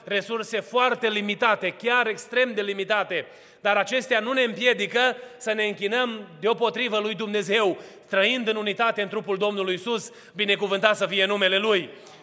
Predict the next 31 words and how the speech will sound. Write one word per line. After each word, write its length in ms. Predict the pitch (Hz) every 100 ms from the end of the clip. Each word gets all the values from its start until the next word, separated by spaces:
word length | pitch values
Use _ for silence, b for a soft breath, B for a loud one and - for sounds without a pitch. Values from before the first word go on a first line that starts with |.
| -
Și 100 | 208
în 140 | 247
Biserica 560 | 240 226 262 254 233 214
Domnului, 640 | 240 233 214 202 233 226 B B B B _
nota 480 | 170 202 269 285 240
dominantă 880 | 214 233 240 254 220 180 156 113 - 147
este 360 | 202 220 226
unitatea 800 | 208 214 208 240 254 240 226 202 B B
și 180 | - 233
armonia 600 | 226 220 226 247 254 196
pe 120 | 185 190
care 160 | 208
o 40 | 196
produce 380 | 202 190 -
Duhul 260 | 185 190 180
Sfânt. 360 | - 196 170 127 B B B B
Eu 140 | 185 208
mă 100 | 214
rog 180 | 262
Domnului 380 | 208 247 254 240
ca 120 | 220
aici, 300 | 220 254 262 -
pe 100 | 208
plan 280 | 190 226 226
local, 540 | 196 190 208 254 262 B B B B
să 200 | - 208
putem 340 | 196 220 247
să 180 | 233 226
vedem 380 | 214 220 220 196
din 140 | 208
plin 400 | 196 233 196 156